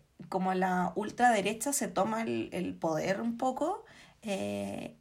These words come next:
y los hombres son los que lideran un poco la sociedad, que tienen estos puestos de poder, eh, y la mujer queda relegada. Hay como cuatro categorías de mujeres en el fondo.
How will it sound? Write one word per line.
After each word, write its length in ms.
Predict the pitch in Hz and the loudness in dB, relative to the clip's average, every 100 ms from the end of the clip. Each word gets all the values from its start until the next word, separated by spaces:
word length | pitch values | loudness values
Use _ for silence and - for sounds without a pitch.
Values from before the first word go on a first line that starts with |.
| _ | _
y 160 | - 196 | -2 2
los 180 | 190 185 | 2 4
hombres 340 | 240 240 233 | 4 4 0
son 160 | 233 226 | 0 -2
los 100 | 233 | -2
que 160 | 214 | -2
lideran 400 | 196 190 208 226 | 0 2 2 0
un 100 | 226 | 0
poco 200 | 214 208 | 0 0
la 100 | 214 | 0
sociedad, 520 | 214 180 - - - - - | 0 -2 -2 -4 -8 -14 -8
que 100 | 170 | -2
tienen 280 | 180 185 | 0 0
estos 200 | 196 185 | 0 -4
puestos 300 | 180 190 185 175 | -2 -2 0 0
de 100 | 170 | 2
poder, 680 | 175 185 208 220 214 214 - - - - - | 2 2 2 0 -2 -6 -10 -18 -20 -20 -8
eh, 100 | 185 | -4
y 160 | 185 196 | -2 4
la 120 | 190 | 4
mujer 400 | 196 185 233 233 | 4 -2 -6 -4
queda 440 | 233 226 127 123 - | 2 4 6 4 2
relegada. 1000 | 202 190 190 185 196 214 226 226 - - | -2 0 0 4 4 4 2 0 -4 -2
Hay 100 | - | -2
como 200 | 202 226 | 0 2
cuatro 220 | 226 254 277 | 4 4 4
categorías 420 | 294 277 269 262 | 2 2 0 0
de 80 | 262 | 0
mujeres 360 | 233 - 170 | 0 -2 -4
en 100 | 170 | -6
el 80 | - | -10
fondo. 440 | 180 - - - | -10 -10 -10 -12